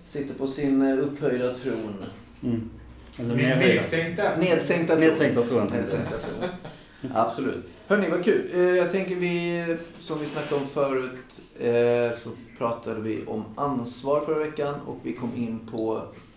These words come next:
Speaker 1: eller på slutet av programmet, lite om beslut, beslutsordning. Vem är det som egentligen fattar beslut? Hur fattar vi beslut på redaktionen, på Fontänbubbel? Och, eh, så tänker vi kanske ska prata lite om det. Och s-, det kan man ju tänka fritt,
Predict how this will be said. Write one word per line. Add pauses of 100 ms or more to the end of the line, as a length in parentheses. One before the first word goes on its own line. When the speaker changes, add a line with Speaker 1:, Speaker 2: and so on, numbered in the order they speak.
(340)
Speaker 1:
eller
på
slutet
av
programmet,
lite
om
beslut,
beslutsordning.
Vem
är
det
som
egentligen
fattar
beslut? (400)
Hur
fattar
vi
beslut (320)
på (120)
redaktionen,
på
Fontänbubbel? (240)
Och,
eh, (600)
så
tänker
vi
kanske
ska
prata
lite
om
det.
Och
s-, (180)
det
kan
man
ju
tänka
fritt,